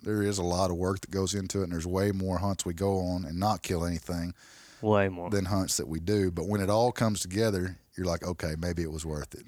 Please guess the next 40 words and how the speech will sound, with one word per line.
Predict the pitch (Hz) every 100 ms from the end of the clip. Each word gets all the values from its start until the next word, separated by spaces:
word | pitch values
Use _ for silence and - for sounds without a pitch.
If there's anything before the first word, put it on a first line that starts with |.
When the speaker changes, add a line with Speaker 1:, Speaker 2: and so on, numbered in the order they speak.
| -
Speaker 2:
Yeah, | 127 110
it's | 110
a | 113
hundred | 110 120 107 98
times. | 110 107 92 - - -
It's | 147 139
a |
just, | 143 185 - -
it's | 156 -
just | 185 -
totally | 170 139 117
different. | 120 101 - _ -
I |
mean, | 151 147 135 165 - - -
it, | - - - - - _ _ _ _ _ _ _
it's | 180 170
rewarding | 151 151 151 180 202 165 147
either | 156 165 131 127
way, | 135 143 117
but | 117 123
it's | 127 123
just | - 139 117 - 117 107
that, | 131 131 - - - -
to | 135
me, | 135 151 131 120 123 -
and, | 131 135
and | 135
it | 135
might | 135 127
not | 127 120
be | 123 117
to |
everybody, | 110 143 113 113 113
but | 110 -
to | 107
me, | 110 135 156 127
it's | 113 -
that | 131 123
much | 117 -
more | 120 123 117 104